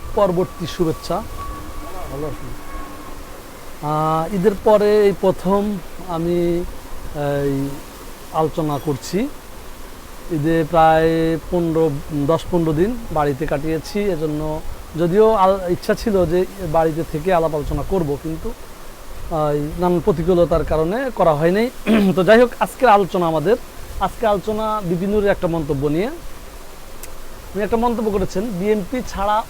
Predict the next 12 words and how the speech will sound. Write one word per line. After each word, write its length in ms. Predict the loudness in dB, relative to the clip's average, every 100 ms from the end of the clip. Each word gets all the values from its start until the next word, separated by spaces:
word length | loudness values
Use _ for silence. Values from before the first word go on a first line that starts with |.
| -6
অন্য 400 | -4 -2 -2 -4 -4
কোনো 220 | -4 -4 0
দল 180 | 0 0
নির্বাচন 640 | -2 -2 0 -2 -2 -2
নিয়ে 340 | -2 -2 -4 -6 -10 -12 -6
শক্ত 300 | -2 -2 2
অবস্থানে 480 | 2 2 0 -2 0
নেই, 260 | 2 2 2 -4 -10 -12 -12 -12 -10 -4
কারণ 360 | 0 2 2 0
বিএনপির 760 | 0 2 4 2 0 0 0 -2 -4 -2
তৃণমূলের 760 | 2 2 2 2 2 4 2 2
কর্মকাণ্ড 720 | 0 0 -4 -4 -4 -2